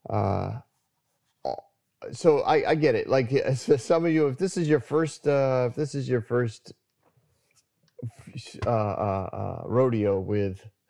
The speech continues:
<laughs> with the epic narrative, you probably walk away going, "Man, this guy's just weird." But it is part of the story, and it's in Scripture, and you, and, and I believe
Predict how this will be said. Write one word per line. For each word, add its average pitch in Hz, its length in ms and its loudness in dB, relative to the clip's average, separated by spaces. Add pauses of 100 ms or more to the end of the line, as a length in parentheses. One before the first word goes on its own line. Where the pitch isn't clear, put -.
(320)
<laughs> - 480 -4
with 147 200 0
the 143 160 2
epic 117 200 -2
narrative, 117 340 0 (500)
you 131 100 -4
probably 143 240 4
walk 135 200 4
away 117 200 4
going, 113 200 0
"Man, 117 160 0
this 117 140 -2
guy's 113 260 2
just 101 180 -6
weird." 110 380 0
But 123 320 2 (720)
it 147 160 4
is 190 160 2
part 180 220 2
of 165 60 -2
the 165 60 -2
story, 139 480 2
and 147 100 2
it's 131 160 -4
in 170 220 -2
Scripture, 139 480 0
and 135 220 -2
you, 139 200 -2 (180)
and, 139 300 0 (120)
and 123 300 0
I 180 200 -2
believe 127 640 0